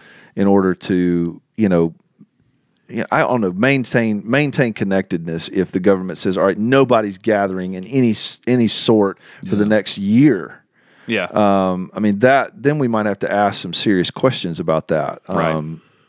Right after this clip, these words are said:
Speaker 1: so I don't know.
Speaker 2: I mean, one of, I mean, I,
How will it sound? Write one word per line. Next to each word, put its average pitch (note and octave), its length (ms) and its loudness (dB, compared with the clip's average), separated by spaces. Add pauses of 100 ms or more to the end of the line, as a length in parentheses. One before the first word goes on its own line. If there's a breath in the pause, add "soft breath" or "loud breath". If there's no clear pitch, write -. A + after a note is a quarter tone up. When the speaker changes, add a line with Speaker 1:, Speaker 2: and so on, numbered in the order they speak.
(120)
Speaker 1:
so D#2+ 400 0
I A2 120 0
don't F2+ 120 -4
know. C#2 140 -16 (520)
Speaker 2:
I C#3+ 60 0
mean, D3 180 2
one D#3+ 160 2
of, G#2+ 360 -4
I C#3 100 -2
mean, B2 340 -2
I, A#2 120 -8